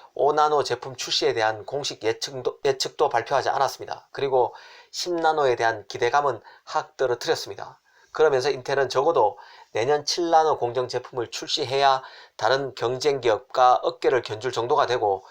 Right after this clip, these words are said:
오 나노 공정 제품을 내놔야 비로소 기술 리더십을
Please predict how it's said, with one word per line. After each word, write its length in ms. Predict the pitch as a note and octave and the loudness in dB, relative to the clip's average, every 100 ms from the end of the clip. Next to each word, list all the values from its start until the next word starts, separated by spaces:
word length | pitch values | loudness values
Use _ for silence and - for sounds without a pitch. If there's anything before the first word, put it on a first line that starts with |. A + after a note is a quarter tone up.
| - - - | -20 -16 -2
오 180 | D3 | 0
나노 300 | D#3 D#3 D3 | 4 4 2
공정 340 | A#2 A#2 C3+ B2+ | 2 -2 -2 -2
제품을 440 | B2+ - D#3 A#2 | -4 -4 -4 -2
내놔야 520 | G#2 B2 D3 C3+ G#2 - | 0 2 4 4 2 0
비로소 420 | C#3 A#2 A#2 A2 | -2 0 0 -2
기술 240 | - D#3 | -6 -6
리더십을 600 | C3 B2 A#2+ - C3+ C3 | -2 0 0 0 0 0